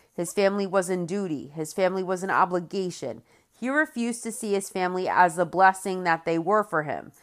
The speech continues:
instead referring to them clearly as the obstacles to his goals in life.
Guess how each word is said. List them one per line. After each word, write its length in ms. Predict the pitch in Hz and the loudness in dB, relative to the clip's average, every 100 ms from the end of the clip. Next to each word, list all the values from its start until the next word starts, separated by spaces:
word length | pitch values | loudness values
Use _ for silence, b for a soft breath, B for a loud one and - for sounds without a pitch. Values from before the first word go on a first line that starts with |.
| b b | b b
instead 680 | - 175 - - 285 294 262 | -6 -6 -4 6 10 10 8
referring 440 | 220 214 - 220 262 | -2 -4 2 2 2
to 80 | 269 | 0
them 220 | 262 262 | 0 0
clearly 500 | - 202 190 185 190 - | 0 2 2 0 -2 8
as 240 | 190 175 | 8 8
the 140 | 196 | 0
obstacles 680 | 78 180 185 - 190 185 175 | 0 4 4 2 -6 -4 -4
to 120 | - 165 | -4 -4
his 140 | 156 | -2
goals 260 | 180 175 151 | 0 0 0
in 140 | 143 | -4
life. 260 | 123 71 | -4 -8